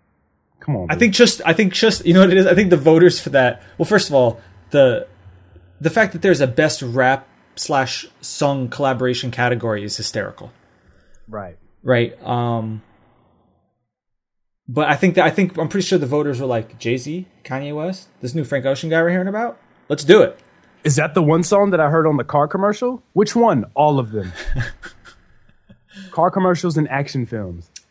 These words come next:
Speaker 2: Uh, yeah, the Great Gatsby, uh, trailer.
Speaker 1: I think, I, I think that Denzel Washington, in order for him to do a movie, he, like, part of his deal is, like, that song has to be in the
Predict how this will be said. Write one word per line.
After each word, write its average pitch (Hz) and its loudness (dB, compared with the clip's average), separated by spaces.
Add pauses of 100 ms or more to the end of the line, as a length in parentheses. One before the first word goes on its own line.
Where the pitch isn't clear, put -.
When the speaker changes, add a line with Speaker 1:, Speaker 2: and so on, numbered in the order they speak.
Speaker 2:
Uh, 117 -2
yeah, 135 -2
the 123 0
Great 131 -2
Gatsby, 131 -2
uh, 135 0 (300)
trailer. 151 -2 (480)
Speaker 1:
I 139 -6
think, 165 -2
I, 131 -6 (200)
I 120 -2
think 143 -2
that 127 0 (340)
Denzel 120 0
Washington, 113 -2
in 104 -6
order 110 0
for 110 -8
him 107 -4
to 107 -6
do 113 -4
a 104 -2
movie, 127 -2
he, 117 -6
like, 101 -8
part 110 -4
of 104 -8
his 104 -6
deal 110 -2
is, 104 -12
like, 95 -6
that 98 -6
song 98 -4
has 98 -12
to - -20
be 101 -10
in 92 -8
the 110 -8